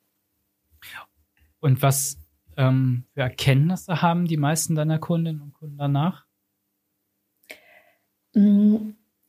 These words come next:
Speaker 2: ich finde das, äh, Gefühl danach eigentlich immer ganz spannend, <laughs> so,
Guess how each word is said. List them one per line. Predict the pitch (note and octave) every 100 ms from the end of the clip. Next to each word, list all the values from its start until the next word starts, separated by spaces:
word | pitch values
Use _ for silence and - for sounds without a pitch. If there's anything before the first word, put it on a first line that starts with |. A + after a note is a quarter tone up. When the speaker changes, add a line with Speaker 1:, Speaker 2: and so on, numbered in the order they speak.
| -
Speaker 2:
ich | - G3+
finde | A#3+ A#3+
das, | A#3 - -
äh, | G#3 G3
Gefühl | G3+ - A#3+ C4+
danach | A3 G#3+ A3+
eigentlich | A3 G3+
immer | A3 G#3
ganz | G3 G3 G3 - -
spannend, | - - E3+ A3+ E4
<laughs> | - A3
so, | A3+ A3+ A3+